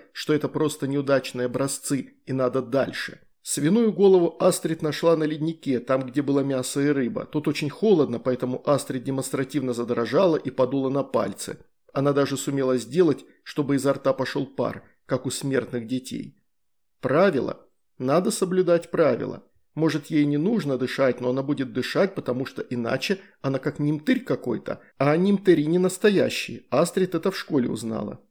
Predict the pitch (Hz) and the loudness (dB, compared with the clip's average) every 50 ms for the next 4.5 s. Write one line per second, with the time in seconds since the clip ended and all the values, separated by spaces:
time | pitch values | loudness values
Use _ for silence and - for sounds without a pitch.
0 | _ _ _ _ _ _ _ _ _ 147 151 170 165 143 151 147 156 147 143 139 | _ _ _ _ _ _ _ _ _ 2 2 4 4 4 2 0 0 0 0 0
1 | 190 202 180 165 143 131 - - - 131 - - 135 135 139 135 127 123 120 - | -2 2 4 4 4 2 0 -2 -4 -4 -4 -2 -2 -2 0 0 0 0 -2 -6
2 | - - - 160 180 170 - 135 127 120 135 139 139 - 143 127 131 139 127 139 | -6 -2 0 2 2 2 2 -2 0 0 0 -2 -2 -2 -6 -2 -2 0 0 0
3 | 127 - - 143 120 135 165 160 139 143 139 135 135 131 135 143 131 139 139 139 | -2 -2 -4 -4 -2 0 0 0 0 0 -2 -2 -2 -2 -4 -4 -2 -2 -2 -2
4 | - - - - 156 151 127 123 117 - | -4 -8 -8 -2 0 2 2 2 0 -4